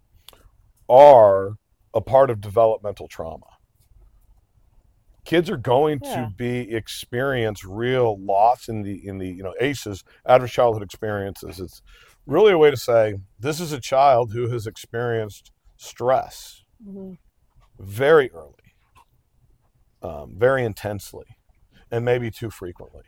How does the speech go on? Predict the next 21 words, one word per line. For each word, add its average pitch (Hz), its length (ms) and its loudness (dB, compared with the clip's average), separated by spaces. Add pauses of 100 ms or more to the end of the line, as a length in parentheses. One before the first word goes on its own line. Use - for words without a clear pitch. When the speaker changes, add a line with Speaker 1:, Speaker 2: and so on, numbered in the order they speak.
Speaker 2:
Mm-hmm. 160 380 -16 (960)
Speaker 1:
Right, 101 120 -14
these 98 200 -10
major 117 460 -2
Speaker 2:
Or 107 100 2
even 208 180 0
ongoing, 165 720 -10
the 147 60 -18
Speaker 1:
Sure. 165 360 6
Speaker 2:
frequently, 143 180 -12
like, 156 260 -16 (100)
Speaker 1:
Sure. 151 340 -2
Speaker 2:
constant, 156 640 -8
yeah. 131 120 -10
Speaker 1:
Right, 139 360 4
and 127 140 -4
it, 123 180 -4
and 123 160 -6
it's 113 160 -8
these 117 160 -12
children 131 600 -6